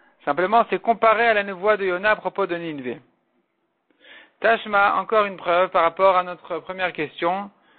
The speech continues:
si un converti peut se marier avec sa belle-sœur. Ger Shaya Ledato Bigdusha, Veorato Shelo Bigdusha. Un ger qui est né juif, mais sa mère, elle s'est convertie au milieu de sa grossesse.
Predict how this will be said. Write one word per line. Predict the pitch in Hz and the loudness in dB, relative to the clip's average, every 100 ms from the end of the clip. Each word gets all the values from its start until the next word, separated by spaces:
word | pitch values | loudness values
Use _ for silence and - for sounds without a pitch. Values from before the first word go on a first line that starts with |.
| _ _ | _ _
si | 170 | -2
un | 175 | 0
converti | 185 185 185 - | 0 -2 -2 -4
peut | 180 | -8
se | 175 | -4
marier | 175 165 | -2 2
avec | 170 165 165 | 2 2 0
sa | 143 | 2
belle-sœur. | 139 131 113 107 - _ _ _ _ _ _ - | 2 0 -4 -4 -8 _ _ _ _ _ _ -14
Ger | 139 208 233 220 | 2 4 4 0
Shaya | 208 214 | 2 4
Ledato | 214 202 208 | 2 0 -2
Bigdusha, | 202 185 185 - 175 185 | -4 -8 -10 0 2 2
Veorato | 170 175 185 202 | 2 0 2 0
Shelo | 196 190 175 | -4 -4 -4
Bigdusha. | 165 156 - 117 151 | -6 -8 -6 -6 -2
Un | 170 | -2
ger | 175 202 180 | 2 0 0
qui | 165 | -6
est | 160 | -2
né | 214 190 | 0 -2
juif, | 160 180 202 _ _ _ _ _ _ _ _ _ _ _ | -4 -8 -8 _ _ _ _ _ _ _ _ _ _ _
mais | 156 165 | -6 0
sa | 208 | 2
mère, | 233 | 2
elle | 214 | 0
s'est | 214 | -2
convertie | 220 202 185 220 | -2 -2 -2 -4
au | |
milieu | 208 202 | -2 0
de | |
sa | 202 | 0
grossesse. | 175 180 - 127 | 2 0 2 0